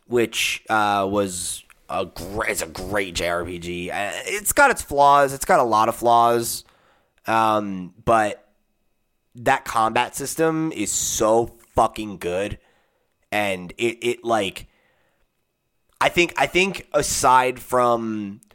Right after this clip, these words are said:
Pokemon, it's probably the turn-based battle system that I have enjoyed the most.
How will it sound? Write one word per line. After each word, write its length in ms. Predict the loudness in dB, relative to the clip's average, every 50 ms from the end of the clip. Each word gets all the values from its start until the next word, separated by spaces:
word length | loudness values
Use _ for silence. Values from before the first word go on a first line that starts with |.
| _ _ _ _ _ _ _ _ _ _ _ _ -2
Pokemon, 560 | 0 0 0 0 2 2 4 4 4 2 0
it's 140 | -2 -4 -6
probably 500 | -8 -2 0 2 2 2 0 0 2 2
the 120 | 2 2
turn-based 480 | 0 -2 -2 -4 -2 -2 -2 -2 -2 -2
battle 220 | -2 -2 -2 -4
system 340 | -4 -6 -8 -8 -10 -8 -6
that 120 | -4 -4 -2
I 120 | -2 -4
have 160 | -4 -6 -6
enjoyed 380 | -8 -8 -6 -6 -6 -6 -8 -10
the 60 | -16
most. 420 | -16 -16 -16 -14 -14 -14 -14 -16